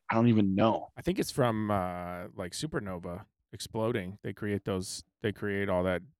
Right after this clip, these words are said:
Speaker 2: that dust and the elements and the clouds and stuff, and then
Speaker 1: Yeah.
Speaker 2: they eventually clump up into planets and start orbiting, and then one of
Speaker 1: Yeah,
Speaker 2: them
Speaker 1: dude,
Speaker 2: turns into a
Speaker 1: it's
Speaker 2: star.
Speaker 1: It's just gonna be crazy, dude. It's
Speaker 2: And then
Speaker 1: just so
Speaker 2: boom,
Speaker 1: wild.
Speaker 2: you got a solar system, and then boom, you got Earth.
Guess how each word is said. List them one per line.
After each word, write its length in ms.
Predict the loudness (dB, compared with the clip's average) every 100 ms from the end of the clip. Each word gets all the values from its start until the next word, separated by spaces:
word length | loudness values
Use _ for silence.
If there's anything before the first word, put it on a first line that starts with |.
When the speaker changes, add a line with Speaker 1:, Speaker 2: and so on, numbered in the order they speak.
| -6
Speaker 2:
that 200 | -6 -4
dust 340 | -2 -2 -2
and 80 | -4
the 80 | -2
elements 500 | 0 0 0 -2 -4
and 100 | -6
the 40 | -2
clouds 380 | -2 0 0
and 100 | -2
stuff, 320 | -4 0 0 0
and 120 | -4
then 100 | -4
Speaker 1:
Yeah. 60 | -2
Speaker 2:
they 140 | -2
eventually 800 | -2 -2 -2 0 2 2 0 -2 -12 _ _ _ -4
clump 260 | 0 0 2
up 220 | 0 -2
into 500 | -4 0 2 2 -2
planets 460 | -6 -8 -6 -6 -8
and 100 | -10
start 260 | -4 -4 -2
orbiting, 500 | -4 -2 -2 -2 0
and 80 | -2
then 120 | -4
one 80 | -4
of 40 | -4
Speaker 1:
Yeah, 40 |
Speaker 2:
them 100 | -4
Speaker 1:
dude, 80 | -2
Speaker 2:
turns 200 | 0 0
into 140 | 0
a 20 | 0
Speaker 1:
it's 100 | 0
Speaker 2:
star. 480 | -2 0 0 -4 -12 _ _ _ -20 _ _ -6
Speaker 1:
It's 140 | -2
just 160 | 0 2
gonna 120 | 2
be 80 | 2
crazy, 580 | -2 0 2 0 -4 -4
dude. 260 | -2 0 0
It's 100 | 2
Speaker 2:
And 80 |
then 100 | 4
Speaker 1:
just 120 | 4 6
so 120 | 6
Speaker 2:
boom, 100 | 6
Speaker 1:
wild. 480 | 0 -6 -6 -6 -2
Speaker 2:
you 80 | 4
got 140 | 6
a 40 | 6
solar 260 | 6 6
system, 440 | 6 2 2 0 2
and 80 | 2
then 120 | 6
boom, 360 | 8 8 6 2
you 120 | 6
got 240 | 6 6 6
Earth. 460 | 8 8 4 -10